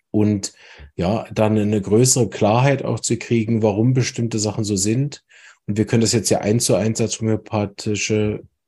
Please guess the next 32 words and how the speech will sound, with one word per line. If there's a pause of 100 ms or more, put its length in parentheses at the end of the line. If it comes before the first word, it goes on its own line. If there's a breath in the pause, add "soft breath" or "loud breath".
(160)
äh,
Leute,
die
mit
Menschen
arbeiten,
austauschen. (340 loud breath)
Da
muss
ich
halt
nicht
als
Elternteil
durch
den
Prozess
mit
meinem, (240)
äh,
Pferd
oder
Hund, (320 loud breath)
sondern
halt (240 loud breath)
durch
den
Prozess
mit
meinem
Kind,
ne?